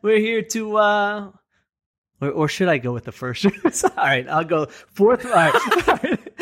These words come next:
I'm gonna go with, uh, a guy, uh, who I, who I thought screamed out, uh, potential Eagle to me, and that was Clemson safety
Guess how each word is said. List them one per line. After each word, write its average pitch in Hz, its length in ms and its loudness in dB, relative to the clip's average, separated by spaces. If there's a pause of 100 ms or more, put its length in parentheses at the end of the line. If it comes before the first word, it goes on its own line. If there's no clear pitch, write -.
(200)
I'm 214 200 2
gonna 294 180 -2
go 226 260 0
with, 220 240 -2
uh, 214 600 2
a 190 160 2
guy, 214 540 0 (340)
uh, 196 220 0
who 214 140 2
I, 208 180 2
who 208 240 -2
I 202 160 0
thought 202 300 2
screamed 208 420 -4
out, 214 300 2
uh, 220 100 -2
potential 214 520 -2
Eagle 247 260 2
to 180 120 -4
me, 151 200 -2
and 170 100 -4
that 175 180 2
was 165 380 -2 (300)
Clemson 240 580 0
safety 190 720 -4